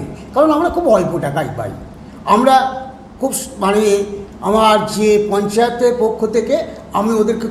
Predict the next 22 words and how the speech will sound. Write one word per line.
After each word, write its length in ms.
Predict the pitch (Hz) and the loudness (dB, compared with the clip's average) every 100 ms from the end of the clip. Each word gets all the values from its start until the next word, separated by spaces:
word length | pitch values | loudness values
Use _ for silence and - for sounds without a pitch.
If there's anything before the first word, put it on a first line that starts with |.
| - | -2
খুব 140 | 247 | -2
সহযোগিতা 580 | - 190 196 220 226 226 | 2 2 4 2 0 0
করেছি, 340 | 220 220 - | 0 -2 0
আমার 220 | 220 190 202 | 0 0 -2
ছেলেরাও 380 | 160 175 196 220 | -2 -2 0 0
সহযোগিতা 580 | 214 214 208 208 220 226 | 0 0 0 0 0 -2
করেছে। 460 | 208 214 220 269 269 - - | 0 0 2 0 -2 -6 -8
আমরা 300 | 175 202 226 233 - | 0 2 2 0 -2
কোনো 200 | 226 285 | 0 0
খারাপ 500 | 285 175 208 269 - | -2 0 0 0 0
ব্যবহার 240 | 190 185 202 | 2 4 2
পর্যন্ত 360 | 185 180 190 196 180 | -2 -4 -4 -4 -4
করিনি 360 | 170 185 208 | -4 -2 -2
তাদের 300 | 233 147 127 | -2 -4 -6
সাথে। 320 | 127 131 117 95 - - - | -8 -8 -10 -12 -14 -16 -4
আমরা 260 | 202 220 240 | 0 2 2
এই 80 | |
ব্যাপারটা 400 | 214 208 220 226 | 4 2 2 2
অবহিত, 420 | 226 185 190 208 226 | 4 4 2 2 0
আমরা 260 | 226 208 | 0 -2
চেয়েছি, 460 | 214 180 214 - 247 | -2 -2 -2 -4 -4
বারবার 500 | 160 175 180 208 | -2 0 2 2